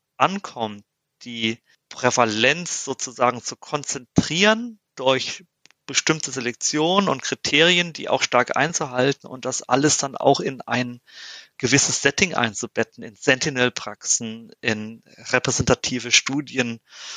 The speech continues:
und lasst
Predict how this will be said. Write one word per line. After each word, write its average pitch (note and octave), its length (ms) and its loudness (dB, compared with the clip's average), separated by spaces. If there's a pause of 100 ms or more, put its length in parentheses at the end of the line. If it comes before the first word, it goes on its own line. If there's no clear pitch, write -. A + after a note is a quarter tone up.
(460)
und B2 500 2 (600)
lasst C3+ 640 2